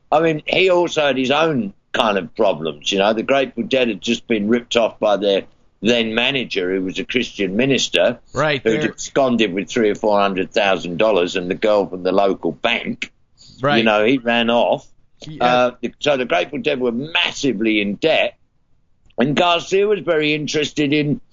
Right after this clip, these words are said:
Speaker 1: you know, how the Rolling Stones organised their setup. We had many long night,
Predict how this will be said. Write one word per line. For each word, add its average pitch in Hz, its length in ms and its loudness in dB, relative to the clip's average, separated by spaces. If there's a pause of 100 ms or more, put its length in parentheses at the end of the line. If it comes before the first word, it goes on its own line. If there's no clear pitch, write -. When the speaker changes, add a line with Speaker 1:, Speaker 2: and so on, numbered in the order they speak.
(280)
Speaker 1:
you 170 120 2
know, 165 120 4
how 165 200 2
the 160 120 0
Rolling 160 380 0
Stones 185 480 0
organised 135 640 2
their 165 300 4
setup. 64 600 0 (580)
We 135 120 4
had 139 120 4
many 156 600 2
long 135 380 2
night, 127 300 2